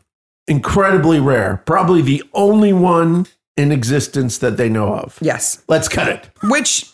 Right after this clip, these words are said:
Speaker 2: I understand, the root ball is what you want, but he just snips it off. And, okay, so she can put it in her belly pack and smuggle it home. I get it. But then the first time we see it in Midsummer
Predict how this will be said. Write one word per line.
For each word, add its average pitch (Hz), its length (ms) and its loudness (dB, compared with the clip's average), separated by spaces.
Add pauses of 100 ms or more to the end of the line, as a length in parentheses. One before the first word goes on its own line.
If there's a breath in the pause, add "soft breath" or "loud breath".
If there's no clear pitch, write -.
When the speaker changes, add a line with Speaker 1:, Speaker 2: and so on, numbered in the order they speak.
(120)
Speaker 2:
I 262 100 -4
understand, 247 640 -2
the 170 60 0
root 220 340 -2
ball 147 400 -2
is 151 160 -2
what 170 200 -4
you 160 140 0
want, 147 680 -2 (200)
but 180 380 -4
he 233 180 -2
just 233 440 -4
snips - 600 -2
it 180 80 -2
off. - 600 -4
And, 233 260 -4 (140)
okay, 185 560 -2
so - 160 -4
she 233 180 -2
can 226 140 -2
put 208 180 -2
it 196 80 0
in 190 80 0
her 180 100 2
belly 170 280 0
pack 160 320 -6
and 156 100 -2
smuggle 156 360 -2
it 147 100 0
home. 139 480 -2 (100)
I 175 80 -2
get 156 220 0
it. 151 180 -4 (180)
But - 160 -4
then 269 480 -2 (100)
the 240 100 -2
first - 280 -2
time 262 180 -2
we 240 100 0
see 240 300 -2
it 220 240 -4
in 185 220 0
Midsummer 170 880 -2